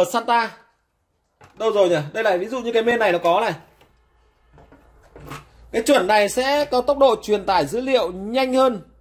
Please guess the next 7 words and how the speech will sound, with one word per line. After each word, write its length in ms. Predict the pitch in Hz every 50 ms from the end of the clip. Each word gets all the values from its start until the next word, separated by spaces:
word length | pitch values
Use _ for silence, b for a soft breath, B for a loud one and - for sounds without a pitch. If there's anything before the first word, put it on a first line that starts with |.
| _ _ _ _ _ _ _ _ _ _ _ _ _ _
cái 800 | - 190 190 185 185 190 196 202 220 240 262 269 285 285 247 -
S 140 | - 247 254
S 80 | 269 254
D 220 | 254 254 240 214
của 60 | 185 160
chúng 120 | 160 175 170
ta. 280 | 170 175 190 180 -